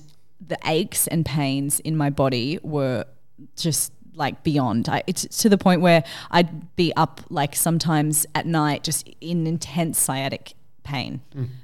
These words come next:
Speaker 1: um, not being able to sleep, not being able to do anything. 'Cause with sciatica, I mean, anyone that's listening,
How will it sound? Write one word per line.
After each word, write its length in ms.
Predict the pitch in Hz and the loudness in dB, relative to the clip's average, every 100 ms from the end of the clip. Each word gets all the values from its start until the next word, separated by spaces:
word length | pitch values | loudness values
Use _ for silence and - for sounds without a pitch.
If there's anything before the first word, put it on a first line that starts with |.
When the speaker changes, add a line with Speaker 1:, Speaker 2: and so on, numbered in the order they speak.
| 143 | -4
Speaker 1:
um, 320 | 151 151 143 147 | 0 2 2 4
not 260 | 180 160 | 4 4
being 140 | 165 151 | 4 4
able 120 | 143 | 4
to 80 | 147 | 2
sleep, 340 | - 143 143 | 2 2 2
not 100 | 143 | 0
being 120 | 160 | 2
able 100 | 170 | 2
to 100 | 160 | 2
do 60 | - | 2
anything. 240 | 156 160 | 2 2
'Cause 180 | 147 139 | -2 0
with 120 | 175 | 0
sciatica, 680 | - 160 170 196 185 156 147 - | 2 4 4 4 4 4 4 2
I 40 | |
mean, 140 | 156 - | -2 2
anyone 380 | 170 170 151 | 4 6 6
that's 180 | 147 151 | 4 2
listening, 520 | 156 156 139 131 131 | 0 2 2 4 0